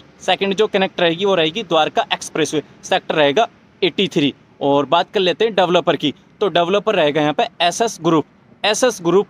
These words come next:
अपना पहला project लेके आ रहे हैं जो कि Maiwan Construction के ऊपर है, क्योंकि इससे पहले भी एसएस Group के कुछ project हैं, जैसे कि एसएस Leaf हो गया या एसएस Coralwood हो गया या फिर अपना एसएस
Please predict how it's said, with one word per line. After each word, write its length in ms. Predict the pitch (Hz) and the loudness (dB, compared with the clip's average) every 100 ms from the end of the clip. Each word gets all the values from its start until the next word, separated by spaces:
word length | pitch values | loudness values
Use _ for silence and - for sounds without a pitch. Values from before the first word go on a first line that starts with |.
| - | -6
अपना 280 | - 185 208 | -4 -2 -2
पहला 340 | - 165 190 | -2 0 0
project 380 | - 180 202 196 | 0 -2 -2 -2
लेके 280 | 185 175 196 | -2 0 2
आ 140 | 180 | 2
रहे 120 | 160 | 0
हैं 100 | 170 - _ 120 | -2 -6 _ -4
जो 140 | 170 | -4
कि 160 | 190 220 | -2 -2
Maiwan 480 | 180 170 156 208 | 0 0 0 -2
Construction 540 | 220 185 160 175 - 170 | -2 -4 -2 -4 -2 -2
के 160 | 220 - | -2 -4
ऊपर 280 | 196 - 156 | -2 2 2
है, 100 | 135 - - _ | 0 -6 -20 _
क्योंकि 200 | - 196 | -4 -4
इससे 320 | 247 196 - 233 | -4 -6 -2 -2
पहले 320 | 208 185 185 | 0 0 0
भी 220 | 190 220 - _ - | -2 -6 -10 _ -4
एसएस 320 | 180 226 185 | 0 0 0
Group 260 | 185 185 - | 0 0 0
के 140 | 208 | -2
कुछ 220 | - 226 | -2 -6
project 460 | - 190 185 208 - | -2 0 0 0 0
हैं, 140 | 175 | -2
जैसे 240 | 151 156 180 | -2 -4 -4
कि 120 | 202 | -2
एसएस 340 | 170 196 190 | -2 -2 -2
Leaf 280 | 185 196 - | -2 -2 -2
हो 120 | 170 | -4
गया 260 | 156 165 160 - _ _ | 0 0 0 -4 _ _
या 140 | 165 185 | -2 0
एसएस 320 | 180 - 208 | 0 0 -2
Coralwood 460 | - 185 185 190 190 | 0 0 2 2 4
हो 140 | 185 | 2
गया 280 | 165 165 165 - _ _ 151 | 4 2 2 -2 _ _ -2
या 140 | 185 | -2
फिर 180 | 180 202 | 2 0
अपना 320 | 180 185 208 | 2 0 0
एसएस 340 | 180 170 214 | -2 0 -2